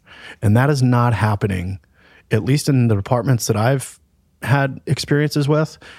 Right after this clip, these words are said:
It's all lip service from, from the city. They don't truly support effective trauma response for their officers. In theory, they love it, but it means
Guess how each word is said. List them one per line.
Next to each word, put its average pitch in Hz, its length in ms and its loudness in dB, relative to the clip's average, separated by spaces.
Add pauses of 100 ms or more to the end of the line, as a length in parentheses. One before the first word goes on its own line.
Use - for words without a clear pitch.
(260)
It's - 440 -2 (140)
all 131 260 0
lip 117 200 0
service 98 400 -2
from, 90 540 -2 (500)
from 90 400 -2
the 95 100 -2
city. - 480 -4 (380)
They 104 80 2
don't 113 340 0 (640)
truly 90 400 -2
support 92 600 -4 (400)
effective 107 840 -2 (100)
trauma 98 380 -2
response 80 500 -8
for - 160 -6
their 85 180 -4
officers. - 640 -8 (500)
In 113 160 2
theory, 170 480 0
they 98 180 -2
love 110 280 0
it, - 220 -12 (380)
but 117 120 2
it 110 140 0
means 113 540 2